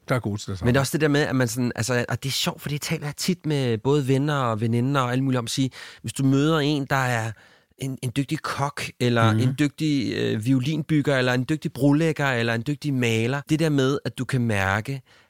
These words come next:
Speaker 2: at de brænder
Speaker 1: Ja.
Speaker 2: så meget for
Speaker 1: Ja.
Speaker 2: det, og det kommer vi også lidt til at tale om,
Speaker 1: Ja.
Speaker 2: det der med formål lidt,
Speaker 1: Ja.
Speaker 2: lidt, lidt senere, ikke?
Speaker 1: Ja.
Speaker 2: Men at det der med, at folk gør sig umage, og man kan mærke, der er kærlighed i
Speaker 1: Ja.
Speaker 2: det, og de går fandme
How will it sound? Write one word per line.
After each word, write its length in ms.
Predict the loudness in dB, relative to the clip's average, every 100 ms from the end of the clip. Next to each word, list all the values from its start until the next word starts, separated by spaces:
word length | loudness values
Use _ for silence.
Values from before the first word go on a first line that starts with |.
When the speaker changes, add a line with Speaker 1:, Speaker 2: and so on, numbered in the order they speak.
| -8
Speaker 2:
at 180 | -8 -6
de 80 | -10 -4
brænder 340 | -2 -2 -2 0
Speaker 1:
Ja. 100 | 0
Speaker 2:
så 260 | 0 -2
meget 300 | 0 0 0
for 120 | 0
Speaker 1:
Ja. 40 | 2
Speaker 2:
det, 60 | 2
og 60 |
det 100 | 0
kommer 180 | -2 0
vi 80 | 0
også 180 | 0 -4
lidt 80 |
til 100 | -6
at 60 | -4
tale 260 | -2 0 0
om, 60 |
Speaker 1:
Ja. 40 | 0
Speaker 2:
det 100 | -2
der 80 | -2
med 120 | -2
formål 460 | -2 0 0 -2
lidt, 160 | -4 -4
Speaker 1:
Ja. 60 | -2
Speaker 2:
lidt, 140 | -2
lidt 180 | -2 -4
senere, 340 | -2 -2 -2 -2
ikke? 100 | -4
Speaker 1:
Ja. 60 | -6 -12 -2
Speaker 2:
Men 240 | 0 0 -4 -20 _ -6
at 120 | 0
det 100 | 0
der 60 | 2
med, 160 | 0 -2
at 60 |
folk 320 | -2 -2 -2 -2
gør 140 | -4
sig 160 | -4 -6 0
umage, 480 | 2 2 0 0 -2
og 80 | -2
man 140 | -2
kan 140 | -2 0
mærke, 240 | 0 -2 -6
der 60 |
er 100 | -10 -6
kærlighed 560 | -4 0 0 2 2 2
i 120 | 4
Speaker 1:
Ja. 120 | 2
Speaker 2:
det, 100 | 2 -4 -20 -20 -18 -4
og 140 | -4 -4
de 80 |
går 140 | -4 -6
fandme 460 | -6 -2 0 0